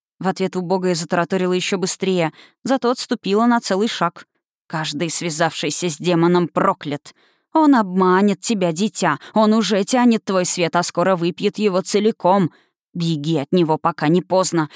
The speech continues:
Не позволяй приближаться. И кинь бабушке монетку. Бабушка купит булочку». Рука Елены сама потянулась к кошельку в сумочке, но мать тихонько шлёпнула её по пальцам.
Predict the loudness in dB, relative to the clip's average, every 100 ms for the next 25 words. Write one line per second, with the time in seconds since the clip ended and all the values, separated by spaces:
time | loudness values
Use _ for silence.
0 | -2 -2 0 -2 0 0 0 0 0 0
1 | 0 0 0 0 -2 -6 -6 _ _ _
2 | -2 -2 2 4 4 4 2 0 -4 0
3 | 2 4 4 0 -4 -6 -6 -6 0 0
4 | 0 -2 -2 -4 -4 -4 -4 -2 -2 0
5 | 0 -2 -2 -2 -2 _ _ _ _ _
6 | _ -14 -8 -6 -2 -2 -2 -2 -2 -2
7 | -4 -4 -2 0 -4 -8 -8 -8 -8 -6
8 | 0 0 -2 -6 -6 -8 _ _ _ 0
9 | 2 0 -2 -6 -4 -4 -4 -6 -6 -6
10 | -2 0 0 -2 -2 -2 -2 -4 -4 -6